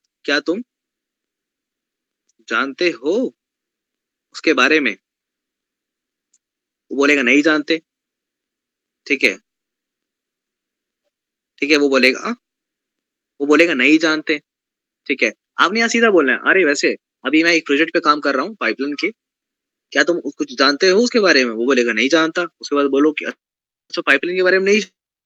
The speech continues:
जानते?" उसे पाइपलाइन की वीडियो सेंड करो, उसे बोलो कि, "पाँच मिनट, दस मिनट की वीडियो से देखो और बताओ मुझे क्या सीखा तुमने, क्या समझ आया तुम्हें?"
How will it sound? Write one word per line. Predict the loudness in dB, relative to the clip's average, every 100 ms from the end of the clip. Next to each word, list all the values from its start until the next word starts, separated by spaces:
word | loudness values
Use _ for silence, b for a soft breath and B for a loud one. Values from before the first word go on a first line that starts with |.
| _ 0
जानते?" | 0 2 -2 -4 _ _ _ _ -12
उसे | -8 -4
पाइपलाइन | -4 -2 -2
की | 0
वीडियो | 2 2
सेंड | 0 0
करो, | 0 -2 -6 _ _ -12
उसे | -4
बोलो | 0 0
कि, | 0 -2 0
"पाँच | -2 -2
मिनट, | -4 -4
दस | -2
मिनट | 0 0
की | 2
वीडियो | 2 2
से | 2
देखो | 0 2
और | 0
बताओ | 0 0
मुझे | 0 0
क्या | -2
सीखा | 0 -2
तुमने, | -2 -2
क्या | -2 -2
समझ | 0
आया | 0 0
तुम्हें?" | -4